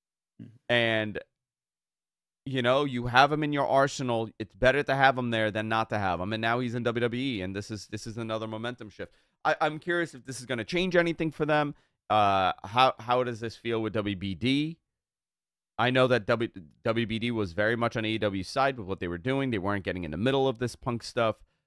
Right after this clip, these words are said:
Speaker 2: Uh, you know, we finally got over the C M Punk conversation. It was, like, two weeks we didn't talk about him.
Speaker 1: <laughs>
Speaker 2: And now we're back.
Speaker 1: I got sick of writing notes about him. <laughs>
Speaker 2: And now we're
Speaker 1: Here
Speaker 2: back
Speaker 1: we
Speaker 2: here.
Speaker 1: are. <laughs>
Speaker 2: And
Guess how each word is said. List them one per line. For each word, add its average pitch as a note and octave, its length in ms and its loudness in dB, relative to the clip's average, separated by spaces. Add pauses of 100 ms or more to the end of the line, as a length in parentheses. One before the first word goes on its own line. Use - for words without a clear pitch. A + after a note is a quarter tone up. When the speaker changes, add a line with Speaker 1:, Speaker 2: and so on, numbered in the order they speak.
(320)
Speaker 2:
Uh, E2 400 -2 (1000)
you B3 100 -4
know, F#3 280 8 (2000)
we C#3 80 2
finally D3+ 500 4
got C3+ 200 6
over B2+ 200 4
the A#2 120 -4
C A#2+ 180 -4
M A2+ 100 -2
Punk G#2+ 180 -4
conversation. G2 580 -4
It F2+ 60 -4
was, F#2 140 -8
like, G2 140 -4
two C3 200 -6
weeks A2+ 340 -8
we G2 100 -6
didn't F#2 180 -8
talk F2 220 -2
about D#2 260 -6
him. D2 120 -12 (360)
Speaker 1:
<laughs> - 180 0 (640)
Speaker 2:
And A2 100 -4
now A#2 180 4
we're B2 120 2
back. G#2 420 -2 (180)
Speaker 1:
I F3 140 2
got G3+ 200 -2
sick - 280 2
of A#2+ 100 0
writing C3+ 300 0
notes C3+ 280 -2
about C3 280 2
him. - 240 4 (200)
<laughs> - 100 -4 (300)
Speaker 2:
And G#2+ 100 -2
now G2+ 180 4
we're G#2+ 140 2
Speaker 1:
Here F2+ 60 -8
Speaker 2:
back C#3+ 200 2
Speaker 1:
we D#3 100 -2
Speaker 2:
here. D3+ 60 4
Speaker 1:
are. B2+ 340 2
<laughs> E3+ 440 -4
Speaker 2:
And G2 100 -6